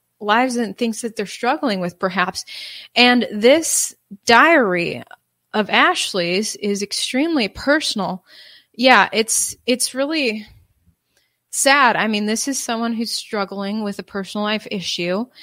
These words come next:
and she's doing what a lot of therapists and help, self-help gurus tell you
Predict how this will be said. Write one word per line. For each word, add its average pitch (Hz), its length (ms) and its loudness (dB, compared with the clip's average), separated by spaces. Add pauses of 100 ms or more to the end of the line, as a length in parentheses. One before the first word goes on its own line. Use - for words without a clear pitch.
(260)
and 214 380 0
she's 202 300 -4
doing 214 360 0
what 202 160 0
a 190 60 -2
lot 190 380 -2
of 190 200 -8
therapists 214 540 -6
and 202 100 -8
help, 208 300 -8
self-help 226 640 -4
gurus 208 440 -4
tell 190 300 -6
you 190 360 -4